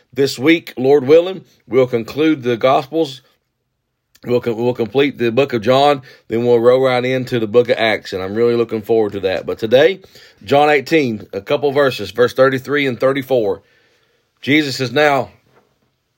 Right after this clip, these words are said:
been arrested in the garden. He's now on trial with Pilate. He's standing there in Pilate's judgment hall. Pilate comes to him in verse thirty-three. Then Pilate entered into the judgment hall again and called Jesus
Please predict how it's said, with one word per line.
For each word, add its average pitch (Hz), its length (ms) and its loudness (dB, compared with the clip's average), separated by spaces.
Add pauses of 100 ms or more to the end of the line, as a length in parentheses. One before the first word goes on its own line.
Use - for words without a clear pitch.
(280)
been 143 240 2
arrested 135 420 0
in 131 100 0
the 123 60 0
garden. 135 400 4
He's 120 220 -6
now 127 400 -2 (180)
on 120 200 -2
trial 131 440 2
with 107 160 -6
Pilate. 139 360 2 (380)
He's 107 180 -8
standing 127 340 0
there 123 180 0
in 113 80 -4
Pilate's 127 380 -2
judgment 131 340 -2
hall. 139 400 0 (460)
Pilate 127 280 2
comes 131 260 -2
to 139 220 0
him 135 160 2
in 117 100 -2
verse 127 220 -2
thirty-three. 131 560 -2
Then 147 160 0
Pilate 147 320 0
entered 165 260 -2
into 147 240 -4
the 143 80 -4
judgment 123 340 -2
hall 123 200 2
again 107 420 -4 (500)
and 131 160 -2
called 165 300 2
Jesus 101 540 -8